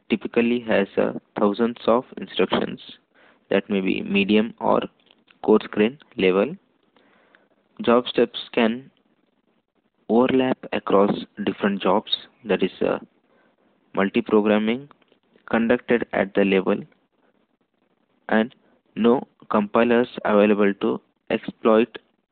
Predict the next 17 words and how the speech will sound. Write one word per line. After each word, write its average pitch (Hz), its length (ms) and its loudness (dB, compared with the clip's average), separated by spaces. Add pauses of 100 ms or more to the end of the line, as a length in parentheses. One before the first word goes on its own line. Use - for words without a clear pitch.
medium 104 480 0
or 110 140 -2 (1120)
coarse 104 400 0
grain, 135 340 -2 (1040)
uh, 185 220 -4
coarse - 400 2
grain 120 300 0 (180)
parallelism 101 720 0
at 107 200 -8
a - 100 -4 (760)
present. 95 500 -2 (1600)
So - 80 -6
next 120 240 -6
one 123 120 -6
is 143 120 -12 (320)
job 110 320 2 (100)
or 104 220 0